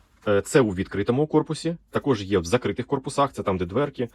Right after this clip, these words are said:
сп-, е, попереду у нас є, е, екрани, клавіатури і так далі, але під ключем. Тут у нас в, у відкритому. Але дуже, дуже хороший варіантик. Кому потрібні міні А З С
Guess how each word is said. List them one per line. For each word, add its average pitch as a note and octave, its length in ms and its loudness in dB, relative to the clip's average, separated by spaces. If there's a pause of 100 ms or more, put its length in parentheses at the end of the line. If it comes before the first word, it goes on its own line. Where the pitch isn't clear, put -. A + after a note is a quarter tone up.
(220)
сп-, - 320 -6
е, F#2+ 40 -2
попереду G2+ 320 -2
у F#2 40 -2
нас F#2 220 -6
є, F2+ 200 0
е, E2+ 340 -6 (240)
екрани, D#3 340 0
клавіатури G2 420 -6
і F2 40 -8
так F2+ 100 -10
далі, E2+ 160 -8
але A#2+ 120 -4
під - 120 -12
ключем. D#2 300 -10 (220)
Тут F#3 120 -6
у C3+ 40 2
нас B2 160 0
в, F2+ 160 -6 (200)
у A#2+ 140 0
відкритому. D#2+ 520 -6 (840)
Але D3+ 360 0 (420)
дуже, B2 300 -2 (200)
дуже A2 180 -8
хороший G2+ 260 -10
варіантик. F2+ 300 -8 (200)
Кому C3 180 2
потрібні A2+ 320 0
міні A2+ 180 4
А G#2+ 60 6
З G#2+ 80 0
С A2 280 2